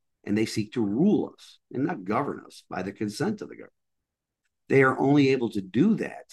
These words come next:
too, because of the apathy of the electorate. Plain and simple. I want to touch on a point in the N D A that I don't think many people have considered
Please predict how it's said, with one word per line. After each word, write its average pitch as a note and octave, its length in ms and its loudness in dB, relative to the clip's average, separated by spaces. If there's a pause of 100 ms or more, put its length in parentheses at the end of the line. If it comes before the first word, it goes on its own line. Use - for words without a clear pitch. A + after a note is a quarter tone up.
(120)
too, G#3 520 2 (380)
because A2 260 -6
of A2 80 -8
the A2 140 -8
apathy F2 460 -16
of F2 80 -14
the F2+ 80 -10
electorate. F#2+ 420 -14 (340)
Plain F#3 160 2
and - 100 -2
simple. D#3 360 -8 (1000)
I - 60 -2
want B3 240 6
to - 80 -14
touch F#3 340 -2
on C#3 220 -2
a A#2+ 60 -6 (140)
point A2 360 -2
in G#2+ 120 -4
the G#2+ 120 0
N G#2+ 100 -2
D F#2+ 200 -4
A F#2 200 -6
that G2+ 120 -4
I A2+ 80 -2
don't A#2 180 -6
think G#2+ 200 -4
many G#2+ 260 -4
people G#2 300 -8
have G2+ 140 -10
considered F#2+ 800 -6